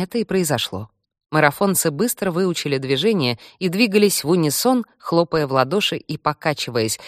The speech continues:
словно репетировали много часов. Многие знали слова. Студенты в первом ряду поворачивались к своим друзьям, улыбались и подпевали.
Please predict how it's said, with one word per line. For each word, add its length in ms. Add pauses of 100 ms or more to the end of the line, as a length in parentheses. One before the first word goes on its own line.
(120)
словно 380
репетировали 600
много 320
часов. 600 (920)
Многие 460
знали 340
слова. 680 (120)
Студенты 580
в 60
первом 360
ряду 280 (240)
поворачивались 720
к 60
своим 400
друзьям, 520
улыбались 600
и 100
подпевали. 640